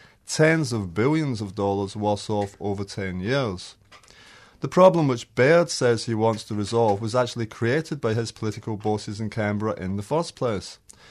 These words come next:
If he seriously wanted to address the health budget shortfall, he could begin by looking at some of the areas where the Abbott government has been spending taxpayers' money in the past two budgets.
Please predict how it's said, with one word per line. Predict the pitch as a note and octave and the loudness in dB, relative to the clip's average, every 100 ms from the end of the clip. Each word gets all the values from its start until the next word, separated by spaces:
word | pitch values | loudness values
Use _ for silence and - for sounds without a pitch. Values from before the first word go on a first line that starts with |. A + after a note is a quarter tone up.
| - - | -16 -6
If | D3 | 2
he | F#3 | 2
seriously | - C#3 C3 B2+ A2+ | 4 4 2 2 0
wanted | A2 A2 | 2 2
to | G#2 G#2 | 0 -4
address | F#2+ A2+ G#2+ | 0 0 0
the | - G2+ | -2 -2
health | A2+ G#2 | -2 -2
budget | - G#2 G#2 - | -2 -2 -2 -8
shortfall, | - A#2 B2 - G#2 G2 G2 - _ - | 0 0 0 -2 -2 0 -2 -8 _ -6
he | A#2 | -2
could | - C#3 | 0 0
begin | B2+ A2+ A#2+ A#2 G#2+ | 0 0 0 0 0
by | A2 G#2+ | 2 2
looking | A2+ A#2+ A#2+ | 0 -4 -4
at | A2 - | -4 -2
some | - D#3 | 2 2
of | C#3 | 2
the | A#2 | 0
areas | G#2+ G#2 G#2 G2+ | 0 2 0 -2
where | A2 G#2 | -2 -2
the | G#2 | 0
Abbott | G#2+ G#2 E2+ | 0 -2 -2
government | G#2+ G2+ G#2+ G#2 | -2 -2 -4 -4
has | G2+ | -4
been | A2 G#2 | -6 -6
spending | - C#3 E3+ D3+ | 2 2 2 0
taxpayers' | A2 A2+ G#2+ - A2 G#2 G2+ | -2 -4 -4 -6 -6 -6 -4
money | G#2 G#2 G2+ | -4 -2 -4
in | G2 | -4
the | G2 | -6
past | - G#2 G2 - | -6 -6 -6 -10
two | - G#2 | -8 -6
budgets. | G2 A2+ B2 A2 - - - | -2 -2 -2 -6 -10 -14 -18